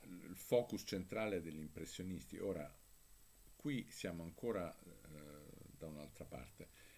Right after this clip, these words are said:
Qui siamo nella, nella, nella, nell'idea di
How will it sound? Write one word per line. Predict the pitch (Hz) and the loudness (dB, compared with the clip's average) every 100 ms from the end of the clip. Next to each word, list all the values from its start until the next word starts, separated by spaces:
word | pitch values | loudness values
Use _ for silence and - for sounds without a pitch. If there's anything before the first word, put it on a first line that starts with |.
| - - | -20 -20
Qui | - 127 | 0 2
siamo | - 120 123 110 | 4 2 2 2
nella, | 90 82 82 - - - | 0 0 -2 -4 -14 -10
nella, | 95 87 85 82 80 - - - - | -6 -4 -4 -6 -8 -14 -16 -16 -10
nella, | 92 82 78 76 73 - - - - - - - - - - - - - - - | -6 -4 -2 -4 -4 -10 -18 -20 -20 -20 -18 -18 -20 -20 -20 -20 -18 -16 -16 -10
nell'idea | 98 92 95 104 110 117 92 | -2 0 2 2 6 6 6
di | 78 90 98 | 2 0 -2